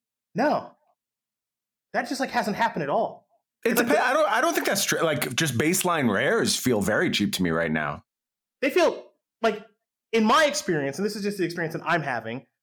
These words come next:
Speaker 1: um, I can't say this with absolute certainty, but it just feels like I,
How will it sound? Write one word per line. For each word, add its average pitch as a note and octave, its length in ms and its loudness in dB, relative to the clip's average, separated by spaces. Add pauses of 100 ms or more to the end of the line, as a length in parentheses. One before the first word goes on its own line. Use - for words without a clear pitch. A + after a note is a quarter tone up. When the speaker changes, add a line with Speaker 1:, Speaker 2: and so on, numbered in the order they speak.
Speaker 1:
um, B2+ 440 -4 (260)
I F3 80 0
can't F3+ 240 -4
say G3 100 0
this E3 120 -2
with D#3 140 -14
absolute E3 320 -2
certainty, D#3 400 -6
but E3 240 -6
it F3+ 80 0
just A3 180 -4
feels B3+ 180 -2
like A3 200 0
I, - 120 -2